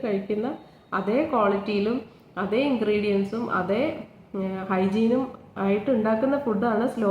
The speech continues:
ഫുഡ് വരുന്നത്. അപ്പോൾ നമുക്ക് ഈ, ഏഹ്, ഫാസ്റ്റ് ഫുഡ് എന്നുള്ള ഒരു, ഏഹ്, ഇതിൻ്റെ ദോഷങ്ങൾ മാറ്റാനാണ് സ്ലോ ഫുഡ് ഉണ്ടായിട്ടിരിക്കുന്നത്, അല്ല, ഉണ്ടായി, ഉണ്ടാക്കിയിരിക്കുന്നത്. അപ്പം, ഏഹ്, നമ്മൾ സ്ലോ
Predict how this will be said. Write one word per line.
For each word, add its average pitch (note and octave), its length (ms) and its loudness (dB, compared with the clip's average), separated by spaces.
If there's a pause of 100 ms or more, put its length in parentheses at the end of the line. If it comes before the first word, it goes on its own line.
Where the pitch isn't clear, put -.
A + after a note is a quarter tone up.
(120)
ഫുഡ് G3 240 0
വരുന്നത്. E3+ 360 -2
അപ്പോൾ C4+ 220 -2
നമുക്ക് B3+ 240 -2 (560)
ഈ, - 20 0 (380)
ഏഹ്, G3+ 220 2 (100)
ഫാസ്റ്റ് A#3 440 2
ഫുഡ് D#4 240 2
എന്നുള്ള B3+ 320 2 (160)
ഒരു, A#3 140 2 (420)
ഏഹ്, G3 180 2 (120)
ഇതിൻ്റെ G#3+ 240 0 (100)
ദോഷങ്ങൾ G3 420 2 (120)
മാറ്റാനാണ് A3 580 0 (160)
സ്ലോ A3+ 160 0 (140)
ഫുഡ് G3 200 0
ഉണ്ടായിട്ടിരിക്കുന്നത്, E3+ 880 -6
അല്ല, G3 140 0 (220)
ഉണ്ടായി, G3 320 4 (340)
ഉണ്ടാക്കിയിരിക്കുന്നത്. G3+ 800 0 (760)
അപ്പം, D#4+ 200 -2 (200)
ഏഹ്, G#3 400 0 (480)
നമ്മൾ A#3+ 160 4 (140)
സ്ലോ B3+ 160 2